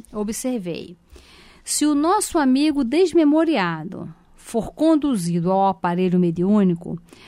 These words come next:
manifestar-se-á, acaso assim, ignorando a identidade que lhe é própria? Então, lembra, é um espírito que não tá sabendo de nada, não sabe nem como é que é o nome dele. Então, na hora que ele incorporar,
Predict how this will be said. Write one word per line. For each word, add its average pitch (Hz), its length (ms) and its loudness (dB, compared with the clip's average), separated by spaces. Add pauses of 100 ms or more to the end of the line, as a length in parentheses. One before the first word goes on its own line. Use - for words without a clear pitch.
(600)
manifestar-se-á, 220 1040 -2 (320)
acaso 170 840 -4
assim, 180 640 -2 (100)
ignorando 190 800 2
a 180 80 -2
identidade 175 760 -2
que 180 140 -6
lhe 165 140 -4
é 165 40 -8
própria? 180 640 -4 (540)
Então, 214 560 -4 (180)
lembra, 214 400 -2
é 180 120 -2
um 196 100 2
espírito 240 680 -4 (280)
que 247 100 -4
não 262 120 -2
tá 262 120 -2
sabendo 269 400 -2
de 392 60 0
nada, 175 300 -2
não 196 80 2
sabe 254 240 4
nem 381 120 2
como 392 140 0
é 381 60 4
que 349 100 -2
é - 20 2
o 320 60 4
nome 302 240 2
dele. 165 440 -2 (340)
Então, 392 180 0
na 415 80 6
hora 415 140 6
que 403 80 -2
ele 403 120 0
incorporar, 240 840 0